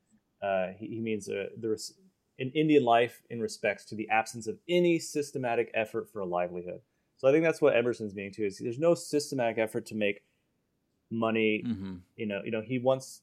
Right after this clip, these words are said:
Speaker 1: truth above all, he says, and he wants to live a life that you see Socrates lived, which was a life of poverty, but not just for the sake of poverty, but for the sake of independence of thought and independence of all kinds of,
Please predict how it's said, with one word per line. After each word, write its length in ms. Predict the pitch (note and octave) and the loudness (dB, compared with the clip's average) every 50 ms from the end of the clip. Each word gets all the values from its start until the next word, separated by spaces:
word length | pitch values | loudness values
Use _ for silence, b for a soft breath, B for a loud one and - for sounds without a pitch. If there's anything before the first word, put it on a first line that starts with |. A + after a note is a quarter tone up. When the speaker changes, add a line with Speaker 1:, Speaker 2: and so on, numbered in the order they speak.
| _ _ _ | _ _ _
Speaker 1:
truth 400 | - - - F#3+ D3+ - - - - | 0 6 8 8 8 8 6 -2 -10
above 280 | - G#2 G#2 G2 F#2 F#2 | -4 0 0 0 0 0
all, 200 | F2 F2 F2 F2 G2 | 0 0 0 -2 -4
he 100 | G2 F#2 | -10 -12
says, 420 | - F#2 F#2 F2 F2 F2+ F#2 - _ _ _ _ _ _ | -8 -6 -4 -4 -4 -4 -8 -12 _ _ _ _ _ _
and 160 | - G#2+ A2 A2+ | -6 -6 -4 -4
he 100 | B2 B2 | -2 0
wants 220 | B2 B2+ B2 - | 0 0 -2 -2
to 80 | - B2 | -2 0
live 380 | A2+ A2 A2 A2 A2 G#2+ - _ _ _ _ _ _ - | 4 6 8 8 6 6 2 _ _ _ _ _ _ -4
a 40 | |
life 300 | G#2 G2+ G2+ G#2 A2 - | 4 6 6 6 6 4
that 140 | - A#2 - | 2 0 0
you 100 | A2+ A#2 | 0 -2
see 280 | - - A#2+ A#2 A2+ G#2+ | -4 -2 -2 -2 -2 -2
Socrates 640 | - - C3 C#3+ C#3 - C3 - - F#2+ F2 E2+ - | 2 2 2 2 2 0 -6 -8 -8 -10 -10 -10 -8
lived, 320 | F#2 F2 E2+ E2+ - _ _ _ | -6 -6 -6 -6 -10 _ _ _
which 220 | _ A2 G#2 - - | _ -16 -14 -10 -8
was 260 | G2+ G2+ G2 - - | -8 -8 -8 -10 -8
a 60 | - G#2 | -4 -2
life 220 | F2+ F#2 - - | -2 -2 -4 -6
of 120 | - _ | -14 _
poverty, 560 | - - E3+ G3+ G#3+ E3+ C3 A#2+ A#2+ A#2+ A#2+ b b b b _ | -10 -4 -2 -2 -2 -2 0 -2 -2 -2 -4 b b b b _
but 140 | A#2+ A2 A2+ | -2 0 2
not 240 | B2 B2 B2 B2 - | 4 4 4 4 2
just 260 | B2 A2 - - - | -2 -6 -6 -6 -6
for 60 | A#2 | -6
the 100 | G#2+ G#2+ | -6 -4
sake 240 | - - A#2 G#2+ - | 0 0 0 0 0
of 100 | - - | -6 -2
poverty, 400 | - D3+ D#3+ D#3 B2+ A#2 G#2+ G#2 | 2 4 4 4 4 2 0 0
but 200 | G#2 G#2+ F#2+ - | -2 -4 -6 -6
for 80 | G#2+ | -8
the 60 | G#2+ G2+ | -8 -8
sake 280 | - - G2 F#2+ - | -6 -8 -8 -8 -8
of 120 | G2 F2+ - _ _ _ _ _ | -12 -14 -14 _ _ _ _ _
independence 640 | A2 A2 A2+ G#2+ G#2+ - B2 A2+ A2+ G#2+ G2+ G2 G2+ | -6 -4 -4 -6 -4 -4 -4 -2 -2 -4 -6 -6 -10
of 100 | F#2+ - | -14 -10
thought 420 | - - A2 G#2 G2+ F#2+ - - _ _ _ _ _ _ _ _ - | -2 0 2 4 4 2 0 -6 _ _ _ _ _ _ _ _ -14
and 100 | G2 F#2+ | -12 -8
independence 580 | G#2 G#2+ G#2+ G#2+ - G#2 G2 F#2+ F#2 F#2 - | -6 -6 -8 -8 -10 -12 -12 -12 -12 -12 -8
of 180 | - F2+ F2 E2 _ _ _ _ _ _ _ _ _ _ _ _ _ _ _ _ _ _ _ _ - _ | -8 -8 -8 -8 _ _ _ _ _ _ _ _ _ _ _ _ _ _ _ _ _ _ _ _ -8 _
all 160 | G#2+ A2 A2 | 0 0 2
kinds 280 | - A#2 G#2+ G#2 G2 G2 | 2 0 0 0 -2 -4
of, 80 | F2+ | -10